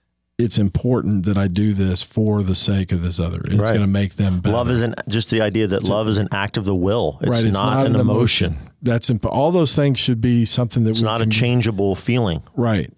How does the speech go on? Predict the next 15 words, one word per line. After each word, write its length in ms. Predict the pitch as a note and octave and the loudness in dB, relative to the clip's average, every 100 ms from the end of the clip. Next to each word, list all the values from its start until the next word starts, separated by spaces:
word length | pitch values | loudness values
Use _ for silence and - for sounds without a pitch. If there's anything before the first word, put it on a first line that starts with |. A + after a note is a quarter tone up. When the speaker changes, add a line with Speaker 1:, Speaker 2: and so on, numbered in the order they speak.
| - | -4
Speaker 1:
It's, 220 | A#2+ G#2 | -2 0
it, 380 | B2 - B2 - | -2 0 0 2
it, 180 | C3 A2+ A#2+ D3+ | 0 0 -4 -4
it 240 | C#3 B2+ | 0 2
is, 500 | B2 A#2 - - - - _ _ _ _ _ _ _ _ _ - | 2 2 0 -2 -6 -12 _ _ _ _ _ _ _ _ _ -4
I 60 | - | -2
think, 220 | - B2 | 0 0
very 540 | G#2+ G#2+ A#2 C3+ C3+ A2+ | 0 0 2 2 2 2
important, 840 | G2+ F2+ E2+ - - - - - - | 0 -2 -4 -6 -8 -10 -10 -12 -6
particularly 440 | A2 A#2 B2 A#2 | -2 -2 0 0
in 100 | A2 | 2
this 160 | G#2 - | 0 -2
culture, 420 | F#2 F#2+ - F2+ | -2 -4 -6 -10
for 240 | - F#2 | -6 -2
us 240 | G2+ F2+ | -2 -2